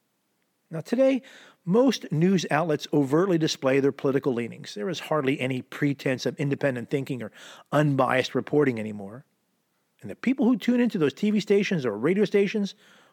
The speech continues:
or log on to their news feeds, well, they want to hear what they want to hear. They want to hear how terrible the other side is and what they did wrong today.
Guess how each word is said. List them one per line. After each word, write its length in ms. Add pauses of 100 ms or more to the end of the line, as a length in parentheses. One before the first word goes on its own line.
or 120
log 320
on 180
to 100
their 120
news 240
feeds, 320 (500)
well, 100
they 140
want 200
to 60
hear 140
what 120
they 80
want 180
to 60
hear. 360 (680)
They 100
want 160
to 80
hear 180
how 220
terrible 340
the 140
other 120
side 300
is 180 (360)
and 160
what 140
they 100
did 160
wrong 200
today. 600